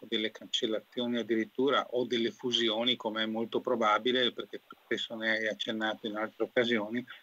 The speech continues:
ci potrebbero essere delle nuove realtà calcistiche che nascono dal ricongiungi-, dal congiungimento di due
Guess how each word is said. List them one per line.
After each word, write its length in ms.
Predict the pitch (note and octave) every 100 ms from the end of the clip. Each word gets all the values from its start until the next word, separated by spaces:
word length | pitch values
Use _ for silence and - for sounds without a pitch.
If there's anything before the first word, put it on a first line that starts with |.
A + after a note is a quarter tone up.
| _ _ _
ci 100 | B2
potrebbero 580 | C3 C3 A#2+ A#2 A2+ A2
essere 560 | A2 - A2 A2 G#2+ - _ _
delle 300 | - A#2+ A#2+
nuove 640 | A2+ A2+ A2+ A2+ A#2 A2+ A2+
realtà 460 | A#2+ G#2+ G2+ A2+
calcistiche 760 | G#2 A2+ G#2 - G2+ - A#2 A2+
che 140 | A#2+
nascono 560 | A2+ G#2+ - A#2+ A2+ A2
dal 640 | G#2 G#2+ A2 G#2+ G#2+ G#2
ricongiungi-, 680 | A#2+ - A#2 G#2+ A#2 A2 A2+
dal 180 | A2+ G#2+
congiungimento 840 | B2 G#2+ B2 A#2+ A2+ A2 A2 A#2+
di 160 | G#2+ G#2
due 360 | A#2 A2+ A2